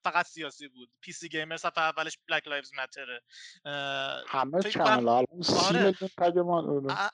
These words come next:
Speaker 1: ا-، الان واقعاً جای خوبی برای مثلاً، اه، مک-، زمان خوبی برای تبلیغات بزرگ نیست، چون که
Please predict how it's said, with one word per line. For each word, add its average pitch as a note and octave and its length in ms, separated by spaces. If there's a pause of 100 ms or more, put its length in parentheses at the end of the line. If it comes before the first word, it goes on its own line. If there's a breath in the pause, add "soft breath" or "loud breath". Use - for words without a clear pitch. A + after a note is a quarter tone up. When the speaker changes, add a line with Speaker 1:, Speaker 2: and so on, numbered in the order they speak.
(100)
Speaker 1:
ا-، A3 300
الان G3+ 280
واقعاً G3+ 400 (160)
جای F#3+ 220
خوبی G3 340
برای E3 400
مثلاً، C#3+ 400
اه، C#3 340 (120)
مک-، D#3+ 180
زمان D#3 300
خوبی E3+ 260
برای C#3+ 400 (160)
تبلیغات C3+ 380
بزرگ C3+ 460
نیست، B2+ 220
چون C#3 160
که D#3+ 180